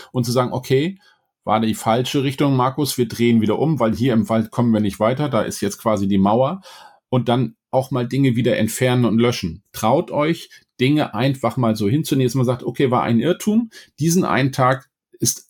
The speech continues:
ein Lernge-, oder Lehrgeld, wie man immer so schön sagt, aber das sind ja schlicht nichts Verlorenes, sondern du hast etwas dazu gewonnen, nämlich Erfahrung und Erkenntnis, dass etwas, was du dir überlegt hast, auch im Konzept nicht funktioniert. Und ich bin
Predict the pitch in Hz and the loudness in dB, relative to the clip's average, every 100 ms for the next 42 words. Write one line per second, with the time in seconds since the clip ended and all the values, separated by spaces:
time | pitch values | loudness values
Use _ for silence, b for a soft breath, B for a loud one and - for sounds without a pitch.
0 | - 107 98 101 107 139 160 131 - 113 | -4 -2 0 2 4 4 2 0 0 0
1 | 90 95 139 165 165 165 160 156 139 151 | 2 4 4 2 2 2 0 0 0 0
2 | 143 139 160 151 151 120 123 117 120 147 | -2 0 0 0 0 0 2 0 0 0
3 | 139 131 131 B B - 135 - 139 135 | 2 0 0 B B -4 -2 2 0 0
4 | - - 117 135 175 170 147 135 127 135 | -2 0 2 2 2 0 2 2 2 0
5 | - - 117 110 107 151 131 95 95 95 | -2 -4 -4 -4 -2 -2 -2 0 0 2
6 | 107 113 - 107 - - 104 139 151 123 | 2 2 0 -4 -2 0 0 2 -2 -2
7 | 123 87 - - 143 175 160 - - - | -2 -2 -4 -2 -2 0 -2 -4 -12 -16
8 | - 120 - 113 127 - 113 - 110 107 | -8 -4 -4 -2 -4 -2 -4 -2 0 0
9 | 101 107 127 147 - 156 - - 107 104 | 2 0 0 -2 -6 -8 -8 -6 -4 -2
10 | 110 98 104 98 139 135 _ B B - | -4 -2 -4 -2 -2 -4 _ B B -4
11 | 120 - 117 113 104 117 190 220 _ b | -4 -2 0 0 2 2 0 -4 _ b
12 | b b 113 123 - 139 139 135 | b b -2 -2 0 0 2 0